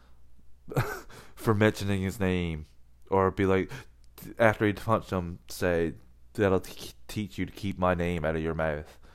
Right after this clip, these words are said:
And that'll just apply to all D C C W. But we're never gonna see him. Good God, I've been waiting since season one of Arrow. He was supposed to come, then he got turned into Ray Palmer, so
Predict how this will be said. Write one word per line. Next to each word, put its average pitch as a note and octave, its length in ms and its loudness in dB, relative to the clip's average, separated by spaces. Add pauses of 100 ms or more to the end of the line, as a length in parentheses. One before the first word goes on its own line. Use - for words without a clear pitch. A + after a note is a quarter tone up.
(500)
And F2 180 -2
that'll E2+ 140 2
just - 240 -6
apply F2 460 4
to E2+ 100 0
all E2+ 560 8
D F2+ 200 -6
C - 160 -10
C F#2 140 -6
W. F#2+ 240 4
But D#3+ 160 0
we're G#3 120 10
never G#3 260 6
gonna G2 200 2
see F#2+ 260 -4
him. G2 200 0 (500)
Good D3+ 220 4
God, G#2 240 8
I've G2 60 4
been G2+ 100 2
waiting F#2+ 240 2
since F#2 140 -8
season F#2+ 320 -2
one F#2+ 160 2
of - 160 -4
Arrow. E2+ 440 2 (760)
He G2 160 -8 (640)
was A2+ 100 0
supposed A2 440 6
to G#2+ 60 -6
come, F#2+ 280 2
then F#2 100 0
he F2+ 60 -2
got F2+ 160 0
turned F#2+ 260 2
into F2 160 -2
Ray F2+ 200 4
Palmer, E2+ 500 2
so D2+ 440 -4